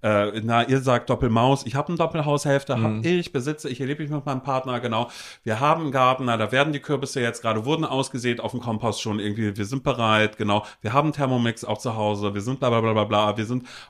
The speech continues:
Speaker 1: unabhängig, wir brauchen nicht dieses mit, ähm, Federbohr, äh, so. Ich glaube, man muss da einfach nochmal ganz kurz, ganz klar sagen, dass das eben ja dieses Zusammenkommen von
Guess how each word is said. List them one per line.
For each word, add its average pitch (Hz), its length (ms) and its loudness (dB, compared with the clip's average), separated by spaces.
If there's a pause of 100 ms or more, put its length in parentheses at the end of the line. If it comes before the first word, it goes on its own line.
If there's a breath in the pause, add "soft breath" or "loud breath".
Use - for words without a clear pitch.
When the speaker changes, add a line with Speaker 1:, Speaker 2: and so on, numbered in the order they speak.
Speaker 1:
unabhängig, 123 400 2
wir 123 80 0
brauchen 139 480 4
nicht 139 340 2
dieses 123 380 0
mit, 117 560 2
ähm, 104 500 4 (360 loud breath)
Federbohr, 120 560 2
äh, 120 220 -10
so. 131 280 -2 (240 loud breath)
Ich 120 100 -10
glaube, 151 180 4
man 151 140 4
muss 143 160 0
da 139 200 4
einfach 143 280 0
nochmal 135 200 2
ganz 127 240 0
kurz, - 180 -4
ganz 127 200 -2
klar 123 160 0
sagen, 120 280 0
dass 113 160 -8
das 120 220 -6
eben 117 180 0
ja 107 120 2
dieses 107 320 -8
Zusammenkommen 117 580 0
von 110 340 0